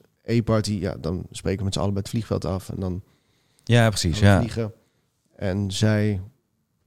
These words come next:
Speaker 1: ja,
Speaker 2: Ja, zij moeten bijvoorbeeld al eerder daar zijn en dat is voor jullie weer niet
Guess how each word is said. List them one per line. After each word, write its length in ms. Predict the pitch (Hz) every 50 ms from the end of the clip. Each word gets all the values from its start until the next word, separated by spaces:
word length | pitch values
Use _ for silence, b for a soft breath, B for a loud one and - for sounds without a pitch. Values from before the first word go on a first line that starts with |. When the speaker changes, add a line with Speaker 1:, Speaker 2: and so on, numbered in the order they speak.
| _ _ _ _ -
Speaker 1:
ja, 220 | 113 104 95 98 - _ _ _ _ _ _ _ _ _ _ _ _ _ _ -
Speaker 2:
Ja, 220 | - 113 104 107
zij 200 | 104 113 110 107
moeten 240 | 107 110 107 110 110
bijvoorbeeld 280 | 104 98 104 107 104 107 104
al 40 | 98 101
eerder 180 | 104 107 104
daar 260 | 98 98 95 101 104
zijn 240 | 98 - 101 95 95
en 60 | 101
dat 100 | 98 98
is 80 | 95 -
voor 160 | - 107 101
jullie 200 | 101 104 101 101
weer 140 | 98 98 98
niet 280 | 98 101 98 - -